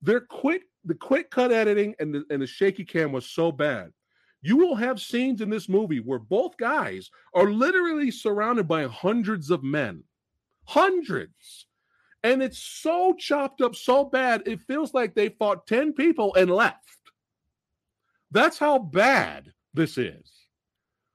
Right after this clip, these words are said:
The ninja motorcycle action sequence, I was actually kind of enjoying that a little bit, but then they ruined that when Storm Shadow and Snake Eyes face each other on top of the train because you couldn't see a fucking goddamn thing.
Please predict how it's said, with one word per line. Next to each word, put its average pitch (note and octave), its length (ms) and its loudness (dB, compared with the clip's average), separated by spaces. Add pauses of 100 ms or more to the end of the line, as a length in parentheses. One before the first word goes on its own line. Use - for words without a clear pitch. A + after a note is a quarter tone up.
(320)
The G3 100 6
ninja D#4+ 480 2
motorcycle C#4+ 720 0
action G#3+ 280 -2
sequence, D#3+ 480 -2
I E3 80 0
was F#3 160 0
actually G#3 300 -4
kind A#3 220 -2
of A#3 80 -2
enjoying B3+ 420 0
that F#3 180 -2
a - 20 -8
little C3 220 -4
bit, G#2+ 120 -4
but G#2 120 -10
then A#2+ 120 -2
they E3 120 2
ruined A#3 580 2
that F4 320 -2 (1040)
when F3+ 160 4
Storm G3 320 2
Shadow F#3 320 2
and F3 80 -2
Snake F#3 320 -2
Eyes E3 240 0
face E3 300 -2
each - 160 -8
other D#3 260 2
on D3 60 -2
top D3+ 200 -2
of D3 40 -4
the C#3 80 -2
train C#3 320 -2
because B2 280 -4
you C3+ 60 -10
couldn't - 320 -10
see C4+ 200 -10
a A#3+ 60 -6
fucking G#3+ 360 -10
goddamn E3+ 480 -2
thing. A2 320 -12